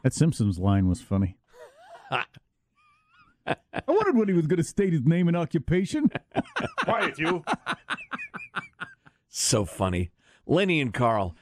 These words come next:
Speaker 3: how do they not have a spinoff?
Speaker 1: <laughs> Yeah, no kidding.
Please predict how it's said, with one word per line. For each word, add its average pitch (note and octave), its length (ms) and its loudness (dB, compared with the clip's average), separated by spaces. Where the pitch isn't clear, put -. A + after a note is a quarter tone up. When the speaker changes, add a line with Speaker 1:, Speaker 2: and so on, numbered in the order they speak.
Speaker 3:
how A#3+ 300 -2
do A3 140 0
they G#3+ 180 0
not G3+ 240 0
have D#3 280 -2
a G3 40 2
spinoff? G3 720 0
Speaker 1:
<laughs> - 60 -10
Yeah, C#4 220 4
no C4 180 4
kidding. B3 380 0